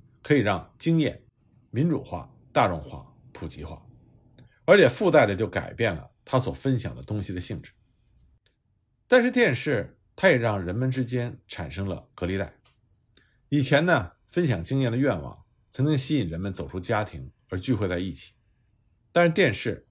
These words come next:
却在人们分享经验的时候，不知不觉地把人们分隔开来。虽然通过电视来给予经验普遍化、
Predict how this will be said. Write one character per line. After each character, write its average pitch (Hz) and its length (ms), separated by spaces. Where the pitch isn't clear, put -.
却 - 120
在 131 140
人 117 100
们 139 140
分 156 160
享 82 120
经 127 160
验 117 80
的 92 80
时 - 200
候， - 280
不 165 80
知 185 100
不 165 140
觉 69 180
地 - 220
把 90 120
人 95 180
们 117 100
分 147 240
隔 92 120
开 - 180
来。 - 160
虽 220 160
然 233 80
通 220 160
过 208 80
电 180 280
视 - 360
来 135 120
给 143 200
予 101 420
经 165 220
验 131 340
普 - 180
遍 110 240
化、 87 300